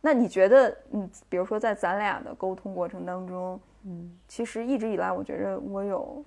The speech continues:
Speaker 1: 跟你保持这种交流的。
Speaker 2: 嗯。
Speaker 1: 就即便是最，呃，可能关系最危-，就危机的时候，
Speaker 2: 嗯。
Speaker 1: 也就是我，其实是我二十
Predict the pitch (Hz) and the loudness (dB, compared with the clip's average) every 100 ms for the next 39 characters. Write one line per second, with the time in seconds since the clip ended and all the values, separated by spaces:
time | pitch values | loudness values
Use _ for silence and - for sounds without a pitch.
0 | - 202 196 - - - - - - 202 | -8 -8 -6 -4 -4 -4 -8 -12 -8 -6
1 | 185 - 302 - _ _ _ - 208 202 | -6 -10 -14 -20 _ _ _ -4 -2 0
2 | 190 - - - _ _ - 160 160 170 | -4 -8 -14 -18 _ _ -6 -6 -6 -6
3 | 220 254 269 254 214 208 277 269 233 190 | 0 4 4 4 0 0 8 8 8 2
4 | - - - - _ _ _ - 190 - | -2 -10 -20 -20 _ _ _ -10 -8 -8
5 | - 254 - 190 - - - 220 _ _ | -10 -12 -12 -12 -12 -12 -12 -12 _ _
6 | _ 208 214 214 202 185 190 _ 240 214 | _ -2 0 -2 -2 -4 -8 _ 0 2
7 | 220 220 214 214 226 190 214 220 214 208 | 2 0 -2 -4 -2 0 -2 -4 -4 -4
8 | 190 190 - 196 - - 220 170 180 220 | -4 -4 -8 -8 -8 -10 -10 -6 0 2
9 | 214 190 - - 226 277 285 240 196 - | 2 0 -4 -6 -4 -2 0 -2 -2 -4
10 | 214 208 - 202 202 208 | -4 -6 -8 -8 -6 -8